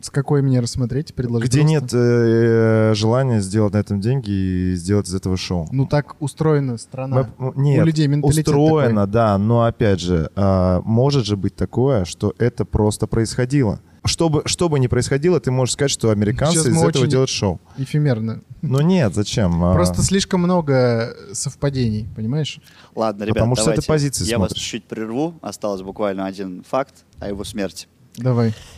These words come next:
Speaker 3: Первого января сорок третьего года супруга президента С Ш А Элеонора Рузвельт выразила пожелание навестить Теслу. Он в те годы, в то время очень сильно болел,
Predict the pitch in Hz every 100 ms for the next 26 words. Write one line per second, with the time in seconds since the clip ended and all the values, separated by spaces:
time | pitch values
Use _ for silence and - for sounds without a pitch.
0 | - - 151 160 139 131 120 123 143 151
1 | 120 117 - 117 110 107 104 127 147 151
2 | _ - - - - - - 123 151 127
3 | 120 113 127 120 113 117 - 117 - 110
4 | 107 110 104 101 151 156 170 165 - 110
5 | 139 107 101 92 98 107 127 120 117 -
6 | 107 101 - - 107 - 107 - 95 -
7 | - 113 - - 104 107 101 98 98 -
8 | 104 104 101 - - 101 95 104 135